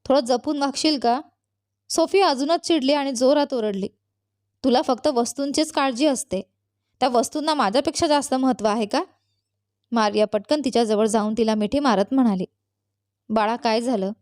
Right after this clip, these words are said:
तुला एवढा राग का आला?" याच वेळी मायराला सोफिया मागे डेव्हिड आणि वकील अनिल उभे असल्याचं जाणवलं.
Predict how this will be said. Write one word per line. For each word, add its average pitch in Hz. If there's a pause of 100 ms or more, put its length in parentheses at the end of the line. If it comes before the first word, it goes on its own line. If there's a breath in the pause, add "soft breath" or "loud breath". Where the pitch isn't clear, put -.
(560)
तुला 285
एवढा 247
राग 269 (100)
का 262
आला?" 202 (800)
याच 285
वेळी 302
मायराला 240
सोफिया 269
मागे 233
डेव्हिड 226
आणि 226
वकील 220
अनिल 226
उभे 220
असल्याचं 214
जाणवलं. 190